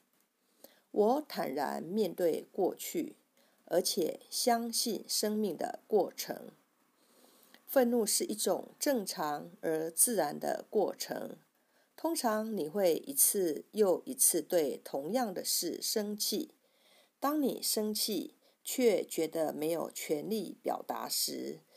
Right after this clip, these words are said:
便把愤怒又硬生生吞回去。吞下的愤怒会在你体内最钟爱的部位沉积，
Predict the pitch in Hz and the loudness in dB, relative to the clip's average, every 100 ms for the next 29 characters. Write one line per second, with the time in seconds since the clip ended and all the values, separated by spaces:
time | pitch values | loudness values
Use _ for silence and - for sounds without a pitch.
0 | - _ - 277 208 180 - - 233 190 | -20 _ 0 2 2 -2 -2 -2 0 0
1 | 190 175 - 190 160 117 - 262 214 - | 0 -2 2 2 4 0 0 0 0 0
2 | 254 240 240 254 247 247 - 254 247 185 | 0 0 2 2 2 -2 0 0 2 0
3 | 139 - 196 - - _ _ - - _ | -2 -2 -4 -4 -6 _ _ -20 -20 _
4 | _ - 311 302 277 208 185 220 196 190 | _ 0 2 4 2 2 0 0 0 -2
5 | 190 160 - - 208 214 185 170 165 175 | -2 -2 -2 0 2 2 0 -2 -6 -8
6 | - - - 160 127 - 214 170 - - | -10 -6 -4 -2 -4 -4 0 0 -2 -2
7 | 254 254 247 - - - - - 208 156 | 0 0 0 0 0 -2 -4 -4 -2 -2
8 | - 175 143 - - - - - 202 202 | 2 2 2 -2 -4 -4 -6 -4 -4 -6